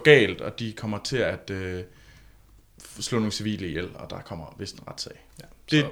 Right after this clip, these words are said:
Speaker 1: det, det var vist det, der var sket i... Øh, og så er der en masse med, at
Speaker 2: Der er nok
Speaker 1: åh, familien har det, er ked af, at faren er i krig, og alt sådan noget der. Standard.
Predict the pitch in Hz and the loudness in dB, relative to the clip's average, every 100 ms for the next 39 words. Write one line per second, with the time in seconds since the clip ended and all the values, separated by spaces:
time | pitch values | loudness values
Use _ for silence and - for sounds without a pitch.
0 | - 156 165 156 135 131 120 104 - - | 4 4 6 8 6 6 4 4 2 0
1 | 113 104 90 85 85 76 67 113 139 - | 2 2 0 -6 -2 0 0 -4 -6 -2
2 | 123 117 107 101 107 107 104 95 95 78 | 4 6 6 6 4 4 2 2 2 2
3 | 64 - - - - 127 135 120 117 117 | -2 -6 -12 -12 0 4 6 8 8 8
4 | 131 143 139 113 101 107 101 101 101 98 | 8 8 10 8 6 6 6 6 6 6
5 | 98 95 98 90 - 113 95 85 92 95 | 6 6 6 2 2 2 2 0 -2 -2
6 | 87 67 60 69 92 - - 92 - 90 | -2 -2 -2 -4 -6 -10 -8 -8 -10 -12
7 | 90 - - - - - - - - - | -12 -12 -14 -14 -14 -14 -16 -20 -20 -20
8 | - - _ _ - - 101 80 - | -20 -20 _ _ -20 -6 -4 -4 -6